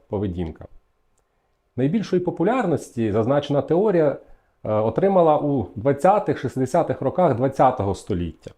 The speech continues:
отримавши домінуючий статус як у західній психології, так і у філософії освіти. У другій половині минулого століття біхевіоризм, як психологічна та освітня теорія,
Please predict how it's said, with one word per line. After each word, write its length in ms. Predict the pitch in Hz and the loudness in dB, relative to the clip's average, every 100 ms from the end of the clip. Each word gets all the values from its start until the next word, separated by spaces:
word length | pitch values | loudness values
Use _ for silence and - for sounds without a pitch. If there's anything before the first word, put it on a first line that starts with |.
| _ _ _ _ _ | _ _ _ _ _
отримавши 600 | 110 151 175 151 - 147 | -4 0 2 0 -2 -4
домінуючий 760 | 113 127 143 151 170 151 - 113 | -2 0 2 2 2 0 -2 -6
статус 580 | - 147 156 151 120 - _ _ _ | 0 2 2 0 -10 -14 _ _ _
як 220 | 123 127 | -2 0
у 40 | 113 | 2
західній 460 | 110 110 113 107 | 2 2 0 -4
психології, 760 | 104 - - 127 180 185 160 147 | -6 -8 -6 -4 -2 -2 -2 -2
так 320 | 143 139 139 | -2 -2 -2
і 60 | 120 | -4
у 140 | 120 | -4
філософії 640 | - 104 95 110 104 107 | -4 -6 -4 -4 -4 -4
освіти. 460 | 104 - 90 76 - _ _ _ _ _ _ _ _ _ - | -6 -8 -12 -12 -16 _ _ _ _ _ _ _ _ _ -8
У 40 | |
другій 220 | 117 220 | 0 0
половині 440 | 208 190 190 208 196 | 2 2 2 4 4
минулого 400 | 190 196 185 180 | 2 2 2 0
століття 640 | - 185 240 240 - 107 | 0 -2 -2 -4 -2 0
біхевіоризм, 720 | 98 117 151 165 202 233 156 | -2 -2 0 2 2 0 -2
як 300 | 123 110 - - | -2 -4 -8 -10
психологічна 640 | - 131 156 117 - 127 | -6 -2 -2 -2 -4 -6
та 120 | 123 | -2
освітня 440 | 123 - 127 117 117 | -4 -2 -6 -4 -4
теорія, 560 | 117 113 104 92 85 | -2 0 2 0 -2